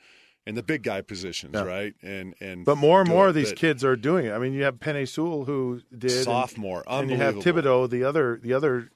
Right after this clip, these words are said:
Speaker 2: um, five-star guy that went to Oregon. They both did. So I,
Speaker 1: Yeah,
Speaker 2: I
Speaker 1: the
Speaker 2: agree with you.
Speaker 1: linemen.
Speaker 2: It is harder. It is, is harder
Speaker 1: It
Speaker 2: than the
Speaker 1: is much
Speaker 2: lineman
Speaker 1: harder.
Speaker 2: position.
Speaker 1: Usually,
Speaker 2: Yeah.
Speaker 1: usually you can see a, you know, corner
Speaker 2: Mo-,
Speaker 1: and a
Speaker 2: most guys,
Speaker 1: receiver
Speaker 2: yeah.
Speaker 1: come in most of the time
Speaker 2: Mm-hmm.
Speaker 1: and, and hit an im-, make an impact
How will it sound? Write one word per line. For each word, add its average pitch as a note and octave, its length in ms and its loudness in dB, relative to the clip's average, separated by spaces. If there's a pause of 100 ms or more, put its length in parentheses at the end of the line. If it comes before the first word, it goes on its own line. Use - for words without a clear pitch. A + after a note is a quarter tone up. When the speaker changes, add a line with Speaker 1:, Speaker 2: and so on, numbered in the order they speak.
(120)
Speaker 2:
um, A2 480 -4 (400)
five-star A#2 460 0
guy A2+ 160 2
that A2+ 100 -2
went A#2 140 -2
to G#2+ 60 -8
Oregon. G#2+ 560 -2 (800)
They B2 120 4
both B2 440 2
did. A2+ 380 -4
So - 240 0
I, C#3+ 160 6
Speaker 1:
Yeah, F3 160 4
Speaker 2:
I D3+ 60 4
Speaker 1:
the D#3+ 60 4
Speaker 2:
agree D#3 220 4
with B2 160 2
you. B2+ 60 4
Speaker 1:
linemen. D3+ 140 4
Speaker 2:
It D#3 60 4
is D#3+ 100 0
harder. B2+ 400 2
It B2 120 -6
is, C3+ 160 -2
is C#3+ 180 -8
harder B2+ 220 0
Speaker 1:
It A#2+ 40 0
Speaker 2:
than C3 80 0
the F3 40 2
Speaker 1:
is - 80 0
much - 80 0
Speaker 2:
lineman C3 160 0
Speaker 1:
harder. B2 220 0
Speaker 2:
position. A2+ 100 -4
Speaker 1:
Usually, F3+ 180 -4
Speaker 2:
Yeah. G3+ 60 -2
Speaker 1:
usually G3 180 -2
you E3 40 -4
can D3 80 -4
see C3 260 -4
a, G2 260 -4 (100)
you A#2 100 -8
know, G2+ 100 -8
corner A#2 440 -6
Speaker 2:
Mo-, D#3+ 100 8
Speaker 1:
and F#3 80 0
a - 20 6
Speaker 2:
most E3+ 240 6
guys, A#2+ 80 2
Speaker 1:
receiver A#2 280 -4
Speaker 2:
yeah. G#2+ 80 -2
Speaker 1:
come A2 200 -4
in A2 120 -8
most B2 220 -4
of - 40 -16
the G#2+ 80 -10
time F#2+ 460 -6
Speaker 2:
Mm-hmm. - 640 -6
Speaker 1:
and, G#2 400 -6
and G#2 160 -8
hit A#2+ 160 -4
an A2 100 -6
im-, G#2 180 -8
make G#2+ 180 -6
an G2+ 80 -10
impact F#2+ 500 -8